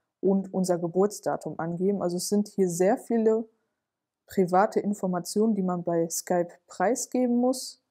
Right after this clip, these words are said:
Das finde ich persönlich natürlich nicht so schön.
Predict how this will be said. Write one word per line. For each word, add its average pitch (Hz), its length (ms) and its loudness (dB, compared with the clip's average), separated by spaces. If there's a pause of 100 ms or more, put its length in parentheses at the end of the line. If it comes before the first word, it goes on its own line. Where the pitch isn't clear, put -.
(800)
Das 185 180 -2
finde - 220 -2
ich - 180 -6
persönlich 180 520 0
natürlich 170 520 -4
nicht 214 160 -2
so 294 100 -6
schön. 277 480 -4